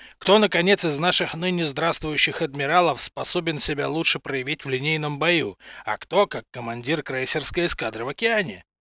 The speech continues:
Что ты на меня уставился? Тут твоя поляна, Петрович. Тебе и карты в руки. М, во-первых, это крейсерский отряд Верениуса,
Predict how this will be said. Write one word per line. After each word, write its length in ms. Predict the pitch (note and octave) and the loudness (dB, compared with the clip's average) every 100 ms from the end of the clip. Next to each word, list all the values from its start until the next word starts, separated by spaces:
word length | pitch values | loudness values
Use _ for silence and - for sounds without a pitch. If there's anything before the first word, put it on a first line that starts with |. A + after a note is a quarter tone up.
| _ _ _ _ | _ _ _ _
Что 220 | - - | -14 -10
ты 100 | - | 0
на 100 | A#3+ | 4
меня 240 | A#3 A3 F#3+ | 6 8 8
уставился? 580 | F3+ - G3 D3 - C3 | 6 6 6 6 0 -6
Тут 240 | F#3 - | -10 -4
твоя 280 | A3 G#3+ G#3+ | 6 8 8
поляна, 400 | A#3 A3+ F3+ B2+ | 6 6 4 2
Петрович. 520 | C#3+ F3+ D3+ G2+ - _ _ _ | -6 -4 -2 -4 -8 _ _ _
Тебе 240 | - E3+ A#3 | -6 2 2
и 40 | |
карты 300 | G#3 G3+ D3+ | 6 4 4
в 60 | C3+ | 0
руки. 340 | D3 - F2+ _ _ _ _ _ - - | -2 -4 -14 _ _ _ _ _ -20 -10
М, 320 | A#3 G#3+ F3+ - _ _ | -8 -6 -8 -14 _ _
во-первых, 560 | - - - D3+ E3+ D#3+ | 2 2 4 4 4 4
это 180 | E3 E3+ | 2 0
крейсерский 680 | E3 E3 - D#3+ - D3 | 2 2 2 0 -2 -2
отряд 360 | B2+ B2 B2 A#2 | -4 -4 -6 -4
Верениуса, 800 | D3 C#3 B2+ A2+ G#2 F#2+ - F#2 | 0 4 4 4 -2 -8 -8 -10